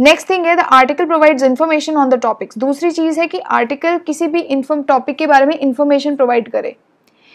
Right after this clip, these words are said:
इन्फॉर्मेशन प्रोवाइड करे। सपोज मैंने आर्टिकल लिखा है कोरोना पेंडेमिक के बारे में, तो वो ऐसा होना चाहिए कि it should be informative enough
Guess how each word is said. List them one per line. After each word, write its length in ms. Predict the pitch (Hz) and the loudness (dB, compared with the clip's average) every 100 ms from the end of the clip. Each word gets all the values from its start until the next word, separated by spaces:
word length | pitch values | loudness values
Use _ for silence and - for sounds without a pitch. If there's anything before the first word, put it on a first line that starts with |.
| _ - | _ 0
इन्फॉर्मेशन 520 | 294 320 339 320 330 | 2 2 0 -2 2
प्रोवाइड 320 | 302 277 262 | 6 6 4
करे। 160 | 233 233 | 2 0
सपोज 400 | 269 269 320 320 | 0 2 0 2
मैंने 200 | 294 302 | 0 4
आर्टिकल 380 | 269 254 285 | 4 4 0
लिखा 180 | 277 269 | 0 2
है 80 | 294 | 2
कोरोना 340 | 294 262 262 | 4 4 4
पेंडेमिक 440 | 277 262 254 247 262 | 2 2 2 0 -2
के 80 | 294 | 2
बारे 280 | 254 240 240 | 4 2 0
में, 140 | 285 | -2
तो 100 | 339 | 0
वो 140 | 339 330 | -2 0
ऐसा 240 | 247 247 311 | 0 2 2
होना 300 | 294 285 302 | 2 2 0
चाहिए 340 | 302 277 294 | -2 -2 -2
कि 120 | 311 370 | -2 -2
it 160 | 294 - | -2 -2
should 160 | 311 294 | -2 -2
be 80 | 302 | 0
informative 840 | 277 294 285 269 262 294 _ - 254 | 0 0 0 0 -2 -6 _ -8 -4
enough 220 | 240 | -2